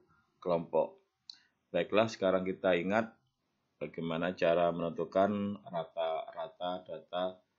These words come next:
tunggal. Sebelum kita menentukan rata-rata data tunggal, kita ingat kembali bahwa rata-rata itu adalah jumlah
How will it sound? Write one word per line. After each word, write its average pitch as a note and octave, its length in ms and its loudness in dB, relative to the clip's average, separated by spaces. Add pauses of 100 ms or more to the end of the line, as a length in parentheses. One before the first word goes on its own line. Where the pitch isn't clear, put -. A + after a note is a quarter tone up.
(180)
tunggal. E2+ 540 0 (2750)
Sebelum G#2+ 680 8 (2750)
kita F#2 240 2
menentukan F2+ 800 2
rata-rata F2 640 0
data E2+ 300 -6
tunggal, F2+ 420 0
kita E2 320 -4
ingat E2+ 220 -12
kembali F2+ 420 -6
bahwa E2+ 320 0
rata-rata E2 880 2
itu F2+ 400 -2
adalah D#2+ 460 -4 (1500)
jumlah E2+ 460 2